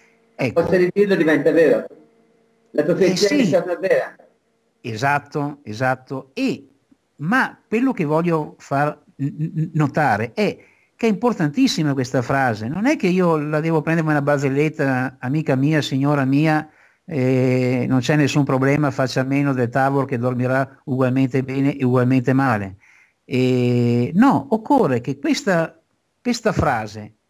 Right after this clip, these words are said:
Speaker 1: se ripetuta a ogni interlocutore, eh, e quasi ogni giorno, è, eh, è la frase della vita ed è lei stessa la frase intellettuale in questione. Il coccodrillo andava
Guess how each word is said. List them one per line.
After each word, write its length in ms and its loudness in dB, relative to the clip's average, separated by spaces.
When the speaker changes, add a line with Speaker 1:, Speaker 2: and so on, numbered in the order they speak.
Speaker 1:
se 300 -6
ripetuta 840 -2
a 140 -4
ogni 200 0
interlocutore, 1040 0
eh, 540 -4
e 120 -2
quasi 420 0
ogni 200 2
giorno, 600 0
è, 280 2
eh, 480 -2
è 100 0
la 100 2
frase 360 2
della 200 2
vita 440 -2
ed 200 -4
è 80 2
lei 240 0
stessa 760 -2
la 140 0
frase 380 0
intellettuale 920 0
in 160 -6
questione. 560 -4
Il 160 -4
coccodrillo 640 2
andava 440 0